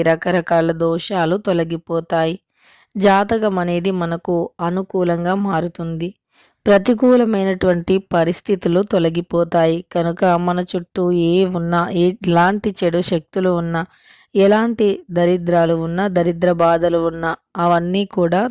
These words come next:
తొలగిపోయి అదృష్టం అనేది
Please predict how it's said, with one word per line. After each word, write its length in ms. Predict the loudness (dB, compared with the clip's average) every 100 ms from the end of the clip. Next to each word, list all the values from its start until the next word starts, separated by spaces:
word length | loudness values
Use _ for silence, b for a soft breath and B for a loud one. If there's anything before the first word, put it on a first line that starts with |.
| -4
తొలగిపోయి 720 | 0 0 0 -2 0 0 0 -6 b b b -4
అదృష్టం 600 | -2 0 -2 -2 -2 -2 0
అనేది 380 | -2 -2 -2